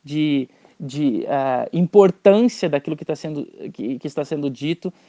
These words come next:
a ten-, tentativa de tentar viver, experienciar, né? Imaginar aquilo que está, que, que se está passando ali. E é, como eu disse também, é mais um complemento que, que fixa uma ideia melhor, né?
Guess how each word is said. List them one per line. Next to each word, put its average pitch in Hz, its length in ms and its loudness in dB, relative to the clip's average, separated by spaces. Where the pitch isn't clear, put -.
a 139 140 0
ten-, 147 320 -4
tentativa 165 640 -2
de 160 180 -4
tentar 165 320 -4
viver, 165 480 4
experienciar, 175 1120 2
né? 147 100 0
Imaginar 180 1040 0
aquilo 156 280 -4
que - 40 -14
está, 156 280 -2
que, - 340 -16
que - 100 -20
se - 120 -6
está 160 200 -4
passando 156 400 -6
ali. 151 280 -6
E 165 120 0
é, 190 180 8
como 247 220 -2
eu 240 60 0
disse 190 200 -6
também, 180 280 -4
é 190 40 -4
mais 151 260 -6
um 180 60 -6
complemento 170 580 -8
que, 151 240 -8
que 160 140 -10
fixa - 480 -8
uma 143 160 -6
ideia 135 260 -4
melhor, 143 400 -4
né? 135 180 -12